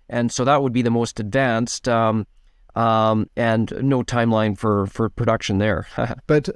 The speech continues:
Speaker 2: but they, th-, this is the crucial thing, is that you sold a royalty for ten million dollars, and this is a, another,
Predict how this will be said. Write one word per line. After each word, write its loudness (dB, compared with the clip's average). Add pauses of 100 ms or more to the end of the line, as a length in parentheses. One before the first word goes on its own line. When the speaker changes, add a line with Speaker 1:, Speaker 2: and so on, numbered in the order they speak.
(140)
Speaker 2:
but -2
they, 2
th-, -6
this -4
is -8
the -6
crucial 0
thing, 0
is -2
that -4
you 0
sold 0
a 0
royalty 0
for -6
ten -2
million 0
dollars, 0
and -4
this -4
is -6
a, 0
another, 0